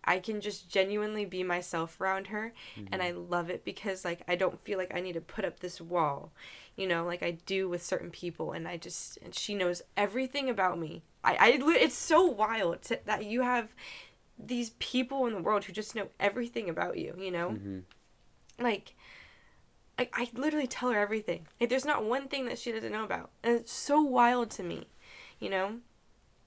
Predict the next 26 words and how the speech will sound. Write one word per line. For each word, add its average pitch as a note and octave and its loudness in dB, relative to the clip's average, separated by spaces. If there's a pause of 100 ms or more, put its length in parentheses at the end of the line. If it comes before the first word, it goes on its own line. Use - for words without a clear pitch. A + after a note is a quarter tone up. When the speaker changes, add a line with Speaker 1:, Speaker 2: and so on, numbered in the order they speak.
(340)
Speaker 1:
But A3 2
I, G3+ 6 (1120)
I G3 -6
forever G3 0
am F3+ 0
grateful F3 -2
for F3+ -6
her. E3+ -4 (100)
I F#3 -4
think F3+ -8
she F#3 -6
is E3+ -6
one F3+ -2
of F3+ -2
the F3 -2
most F3 -4
beautiful F3+ -2 (360)
humans F3+ -4
in F3 -8
the F3 -4
world. D#3 -6 (1120)
Yeah. F3 -2 (1080)
Um, E3+ 0 (2000)
shout G3+ 4
out G3+ 4
you, F3 0